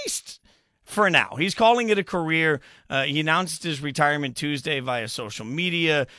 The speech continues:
which, uh, gets a little interesting because Drew Rosenhaus, the agent, sort of alluded to, well, you know, maybe he would take a call later in the season if Brady needs him. I think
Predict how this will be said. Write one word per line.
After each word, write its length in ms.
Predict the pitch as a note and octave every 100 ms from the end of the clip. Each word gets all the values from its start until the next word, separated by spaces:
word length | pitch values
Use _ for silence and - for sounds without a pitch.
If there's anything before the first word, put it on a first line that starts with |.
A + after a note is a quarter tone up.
| -
which, 380 | - D#3 - F3
uh, 120 | F3+ E3+
gets 260 | A#3 G#3+
a 40 | G3+
little 280 | F#3+ F3+ E3+
interesting 540 | E3+ E3+ D3+ E3 D#3
because 500 | D3 D#3 D3 C#3 A#2+
Drew 340 | - D#3 D3
Rosenhaus, 540 | C#3+ C#3+ B2+ B2+ B2 C3+
the 160 | C#3
agent, 300 | C3+ C3 B2+
sort 160 | A#2+ C3+
of 100 | A#2
alluded 380 | B2 C3+ B2 A#2+
to, 160 | D#3
well, 520 | F3 A3 F#4+ - - -
you 140 | C#4+
know, 140 | D#3
maybe 580 | - A#2+ B2+ D3+ D#3+ D3
he 160 | C3 C3+
would 140 | B2
take 200 | C3 C3
a 60 | C3
call 340 | - C3 B2
later 240 | A#2+ B2 B2
in 120 | A2+
the 60 |
season 360 | A2 C3 B2 A#2+
if 140 | A#2
Brady 340 | B2+ C3 B2+ A#2+
needs 380 | B2 C3+ C3+ C#3
him. 240 | C3 B2+
I 80 | C3+
think 220 | D#3